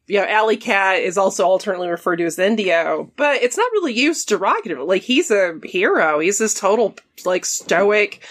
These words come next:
super agile badass that you really love. So, I mean, yeah, that was kind of, I think, something very refreshing about those three, is that you kind of, especially with the Western genre, especially with American ones, you kind of brace yourself, you know, you're gonna see some things that haven't dated well, but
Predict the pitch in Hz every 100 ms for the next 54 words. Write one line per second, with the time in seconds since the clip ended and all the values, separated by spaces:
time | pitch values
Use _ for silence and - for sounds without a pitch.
0 | - - - - 233 226 139 170 196 202
1 | 180 170 - 180 220 175 156 151 139 -
2 | 185 160 175 180 175 165 202 202 175 151
3 | - 180 175 185 185 175 170 160 - -
4 | - - 226 - 285 320 269 339 - 403
5 | 554 - - 302 - 226 220 185 196 180
6 | - 196 277 170 170 160 165 - 185 254
7 | 170 170 147 - 170 196 185 185 185 -
8 | - 220 247 226 240 202 170 - _ -
9 | 202 220 247 214 185 - 180 175 208 185
10 | 180 175 180 175 220 240 233 - _ 180
11 | 175 165 214 226 - 170 170 170 160 -
12 | - - - - - 208 - 226 214 220
13 | 226 - 220 226 202 196 190 - 202 185
14 | 185 214 214 233 202 196 185 180 175 175
15 | 190 180 180 - 170 165 165 - - 190